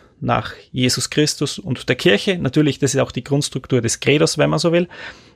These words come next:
Und auch, was mein persönliches Hobby ist, natürlich ein bisschen mehr religiöse Epistemologie. Also das, was wir in der ersten Folge hatten. Was heißt es eigentlich zu glauben?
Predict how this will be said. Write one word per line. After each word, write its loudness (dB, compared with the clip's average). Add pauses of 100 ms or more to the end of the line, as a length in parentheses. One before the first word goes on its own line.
(140)
Und 2
auch, 4 (180)
was -2
mein 0
persönliches 0
Hobby 6
ist, -2
natürlich -2
ein -20
bisschen 0
mehr 4
religiöse 2
Epistemologie. 2 (340)
Also 4
das, 4
was 2
wir 2
in 0
der -2
ersten 2
Folge -4
hatten. -6
Was 2
heißt 2
es 0
eigentlich 2
zu -4
glauben? 0